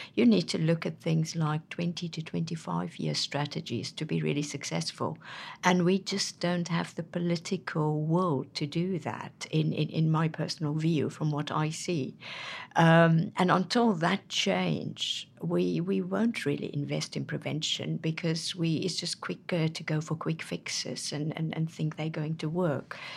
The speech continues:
Um, and, you know, we also at the moment, there's quite a, a, a, um, a big emphasis on delivering high volume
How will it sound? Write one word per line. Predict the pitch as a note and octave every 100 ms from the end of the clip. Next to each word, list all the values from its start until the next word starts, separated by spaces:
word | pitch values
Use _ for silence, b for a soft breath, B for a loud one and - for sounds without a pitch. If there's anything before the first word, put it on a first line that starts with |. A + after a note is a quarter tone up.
| B B -
Um, | D#3+ D#3 D#3 D#3+ E3
and, | - F#3
you | F3+
know, | F3
we | F3 F3+
also | F#3+ F#3 -
at | - E3
the | -
moment, | D#3+ E3+ F3+ F#3 D#3 D3
there's | D3 E3+ -
quite | - A3+ A3
a, | - - -
a, |
a, | E3+ D#3+ - D#3+ - D#3
um, | C#3 - -
a | D#3+
big | F3+ G3+ -
emphasis | G3 F#3+ G3 - - C#3+ - -
on | D#3 D3+ D#3 B B B B
delivering | - E3 F3 F3+ F#3+ F3
high | E3 D#3 F3 F#3+ G3+
volume | D3+ D3 D#3 D#3 D3+ D3 D3+ D3+ D#3+